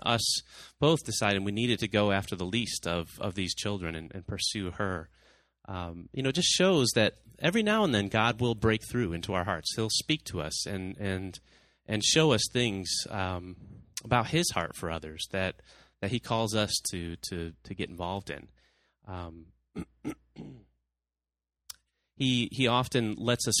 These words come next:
feel what he's feeling for other people. Uh, we talked about this in, in one of our small groups earlier this week, this, this idea of seeing somebody,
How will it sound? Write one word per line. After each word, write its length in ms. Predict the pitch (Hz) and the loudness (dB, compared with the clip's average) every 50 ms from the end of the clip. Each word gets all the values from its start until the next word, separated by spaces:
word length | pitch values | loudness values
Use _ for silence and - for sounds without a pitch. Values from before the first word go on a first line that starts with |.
| - - - | 0 0 -2
feel 340 | - 135 143 139 123 110 101 | 0 2 4 4 4 2 2
what 180 | 104 92 85 | 2 0 0
he's 240 | - 120 113 110 - | -2 -4 -4 -2 -2
feeling 320 | - 120 131 139 101 76 - | -2 -2 -2 -2 -4 -6 -8
for 140 | - - 85 | -8 -6 -6
other 160 | 78 78 73 | -6 -6 -8
people. 420 | - - - - - - - - - - _ _ _ _ _ _ _ _ _ _ - | -10 -12 -12 -12 -14 -16 -18 -18 -20 -20 _ _ _ _ _ _ _ _ _ _ -14
Uh, 100 | 95 92 | -12 -8
we 120 | 92 98 101 | -6 -6 -2
talked 260 | - 120 120 113 - | 0 0 0 0 0
about 200 | 117 101 92 - | 0 0 2 2
this 200 | 117 117 - - | 2 0 0 -2
in, 160 | 101 92 92 | -4 -4 -6
in 160 | 73 98 101 | -6 -4 -4
one 100 | 101 101 | -2 -2
of 80 | 98 92 | 0 0
our 100 | 90 87 | 0 0
small 400 | - - - 110 107 104 110 117 | 0 -2 -2 0 0 0 0 0
groups 240 | 104 95 82 - - - | -2 -4 -4 -4 -4 -2
earlier 200 | 92 90 87 87 | 0 0 0 0
this 180 | 85 - - | 0 -2 -2
week, 240 | - 101 90 82 - | -2 -2 -4 -2 -4
this, 200 | - 85 - - | -4 -4 -4 -4
this 180 | - 76 - - | -4 -6 -6 -6
idea 280 | 92 90 87 95 90 87 | -6 -6 -4 -4 -4 -2
of 80 | 82 | -2
seeing 400 | - - - 123 123 120 117 107 | -4 -4 -4 -4 -4 -4 -2 -2
somebody, 560 | - - 95 90 92 87 90 85 87 85 85 | -4 -4 -4 -4 -4 -4 -4 -4 -4 -6 -8